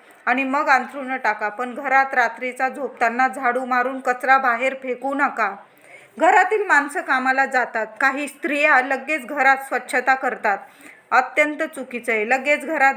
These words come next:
झाडू मारू नये, घराची साफसफाई करू नये, भांडे कपडे करू नये, त्यामुळे तुमच्या घरातील माणसांची प्रगती थांबते,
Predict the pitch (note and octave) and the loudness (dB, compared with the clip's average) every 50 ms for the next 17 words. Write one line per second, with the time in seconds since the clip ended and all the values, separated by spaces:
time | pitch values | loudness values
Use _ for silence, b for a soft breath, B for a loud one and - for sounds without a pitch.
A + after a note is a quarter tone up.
0 | G#3+ D4 C#4 C4 B3+ C4 C#4 C4 C4 A#3+ A3+ A3+ A#3+ A3+ A3 A3+ A3 G#3 G3+ - | 0 -4 -2 0 0 0 0 0 2 2 2 2 0 -4 -6 -6 -6 -8 -8 -4
1 | D4 A3+ C4 C4+ C4 A#3 G#3+ - - C#4+ B3+ B3+ - - C#4 B3+ - C4 C4+ C4 | 0 0 0 0 0 -4 -10 -4 0 0 0 0 0 -6 -4 0 0 0 0 0
2 | C4 B3+ A#3 B3 A#3+ A#3 A3 G3 F#3+ - B B B B B B B - G#3 C4+ | -2 -4 -4 -4 -4 -6 -8 -10 -12 -16 B B B B B B B -2 2 4
3 | D4+ - C4+ C4 D4 D4+ D4 D4 C4+ C4 - C4 C#4 C#4 C#4 - B3 B3 C4+ C4+ | 4 4 4 4 4 4 4 2 -2 -2 0 0 0 0 0 0 -2 -2 -2 -4
4 | B3 B3 A3 G#3 G#3 G#3 B3 A#3+ B3+ B3+ C4 C4+ C#4 C4+ C4+ B3 B3 A#3 C4 B3+ | -4 -6 -6 -6 -2 2 4 4 4 2 0 -4 -6 -6 -6 -8 -4 -2 -2 -2
5 | D#4 C#4 B3+ B3 A#3+ A#3+ B3+ B3 A#3+ A#3+ B3 C4 C4+ C4 - F4 D#4 D4+ - D4+ | 0 0 2 2 2 0 -2 -6 -2 2 2 2 2 0 -4 -6 -6 -6 -8 -10
6 | C#4 - B3 B3 A#3+ A#3+ C4 B3+ D4+ C#4+ C#4 C#4+ C4 A#3 A#3 A#3 C4 C4+ C#4 C#4 | -8 -4 -2 -2 0 0 -2 -4 -6 -8 -6 -4 -4 -4 -2 -2 -2 -2 -2 -4
7 | B | B